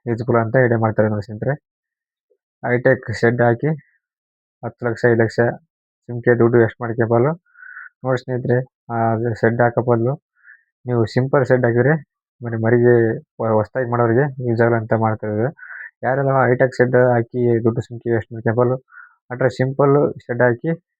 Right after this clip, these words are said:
ನೋಡಿ ಸ್ನೇಹಿತರೆ. ಫಸ್ಟ್ನೇ ಬ್ಯಾಚ್ ನಿಮಗೆ ಮಾಹಿತಿ ತಿಳಿ-, ಆ, ಗೊತ್ತಾಗಲ್ಲ, ಅದಕ್ಕೋಸ್ಕರ ಫಸ್ಟ್ನೇ ಬ್ಯಾಚ್ ಸಾಕೋಬಿಟ್ನಾಗ ಒಂದು ಸಿಂಪಲ್ ಆಗಿ ಶೆಡ್ ಹಾಕ್ಯಂಡು ಆಮೇಲೆ ನಿಮಗೆ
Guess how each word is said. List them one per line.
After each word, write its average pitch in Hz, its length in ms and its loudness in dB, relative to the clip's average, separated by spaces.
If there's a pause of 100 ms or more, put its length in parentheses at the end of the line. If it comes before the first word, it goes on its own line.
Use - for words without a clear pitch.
(400)
ನೋಡಿ 127 180 -4
ಸ್ನೇಹಿತರೆ. 131 340 -4 (520)
ಫಸ್ಟ್ನೇ 127 240 -2
ಬ್ಯಾಚ್ 127 280 0 (140)
ನಿಮಗೆ 117 300 0
ಮಾಹಿತಿ 120 380 0
ತಿಳಿ-, 117 280 2
ಆ, 113 100 2 (220)
ಗೊತ್ತಾಗಲ್ಲ, 117 560 -4
ಅದಕ್ಕೋಸ್ಕರ 110 480 -6 (680)
ಫಸ್ಟ್ನೇ 139 240 -4
ಬ್ಯಾಚ್ 139 220 0 (100)
ಸಾಕೋಬಿಟ್ನಾಗ 127 600 2 (1120)
ಒಂದು 123 300 0
ಸಿಂಪಲ್ 131 420 -4
ಆಗಿ 127 220 2
ಶೆಡ್ 123 240 2
ಹಾಕ್ಯಂಡು 127 360 0 (600)
ಆಮೇಲೆ 127 260 0
ನಿಮಗೆ 123 260 4